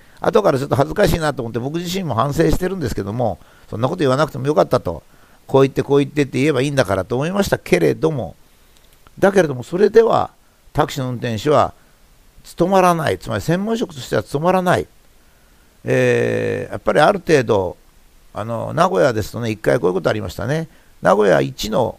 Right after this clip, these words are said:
ホテルに、まあ、名古屋観光ホテルってあるんですね。序列としてはなんか、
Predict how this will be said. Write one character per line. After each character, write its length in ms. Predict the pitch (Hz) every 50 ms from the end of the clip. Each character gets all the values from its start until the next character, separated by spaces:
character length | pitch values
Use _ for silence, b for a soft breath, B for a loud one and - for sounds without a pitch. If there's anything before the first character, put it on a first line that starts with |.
| - _
ホ 140 | - - 139
テ 160 | 135 127 113
ル 120 | 101 101 101
に、 280 | 117 123 110 87 82 - - - _ - - - _ -
ま 160 | - 101 98
あ、 60 | 98 - -
名 100 | 139 165
古 120 | 160 151
屋 60 | 143
観 160 | - 151 175
光 120 | 185 - 190
ホ 100 | 190 185
テ 120 | - 147
ル 40 | 117
っ 20 |
て 140 | 95 - 95
あ 20 | 90
る 60 | 87
ん 20 |
で 80 | 78 -
す 80 | -
ね。 160 | 147 170 170 b b b b b b b - 107
序 160 | 139 160 190
列 160 | 202 - -
と 120 | - 190
し 60 | 175 -
て 100 | 233 202
は 120 | 156 -
な 80 | 151 147
ん 80 | 131
か、 240 | - 107 95 -